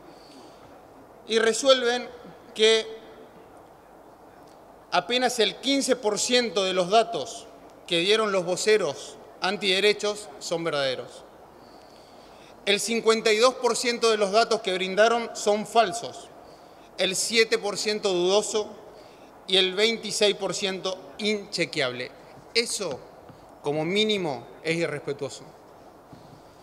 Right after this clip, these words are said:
En cambio, entre quienes defendieron la necesidad de aprobar una ley de interrupción voluntaria del embarazo, se presentaron y el noventa y dos por ciento de sus fundamentaciones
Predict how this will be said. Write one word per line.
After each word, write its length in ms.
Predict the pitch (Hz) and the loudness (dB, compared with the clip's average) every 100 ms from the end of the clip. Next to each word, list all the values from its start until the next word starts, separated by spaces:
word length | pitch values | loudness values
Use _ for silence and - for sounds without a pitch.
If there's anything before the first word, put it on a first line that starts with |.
| - - - - - - - - - | -20 -20 -20 -20 -20 -20 -20 -8 -2
En 160 | 185 | 0
cambio, 500 | 185 269 247 226 233 - - - - - - - - - - - - - - - - - - | 4 2 4 2 0 -2 -14 -18 -20 -20 -20 -20 -20 -20 -20 -20 -20 -20 -20 -20 -20 -12 -6
entre 320 | 180 196 180 | -2 -2 -2
quienes 300 | 196 196 190 | 0 0 0
defendieron 580 | 185 185 185 208 240 220 | -2 -2 0 2 2 2
la 80 | |
necesidad 440 | 208 196 185 190 202 | -2 -4 -6 0 2
de 60 | 196 | 2
aprobar 280 | 196 190 | 0 0
una 220 | 202 185 185 | 0 0 0
ley 140 | 208 | 0
de 60 | 196 | -2
interrupción 600 | 175 165 160 - 214 196 | -4 -4 -6 -4 -4 -2
voluntaria 460 | 175 175 202 190 | -4 -2 -2 0
del 100 | 170 | 0
embarazo, 580 | 180 180 180 180 170 180 - - - - - - - - - - - - - - - - - - - - - - | -2 -2 -2 -2 -6 -8 -10 0 0 0 -10 -12 -14 -12 -6 -4 -2 -2 0 0 0 2 2 2 0 -4 -2 -2
se 100 | 190 | 0
presentaron 760 | 208 196 214 208 254 254 240 | 2 2 0 2 0 0 -2
y 60 | 208 | -2
el 140 | 202 | -2
noventa 440 | 196 202 196 165 190 | -2 -2 -2 -2 2
y 80 | |
dos 160 | 214 247 | 4 4
por 220 | - 220 | 2 -2
ciento 420 | - 240 240 233 214 | -2 -4 -4 -2 -4
de 80 | |
sus 160 | 180 208 | -4 -8
fundamentaciones 1040 | - 247 240 214 214 208 - 208 208 208 | -6 -4 -4 -2 -4 -4 -2 -4 -4 -8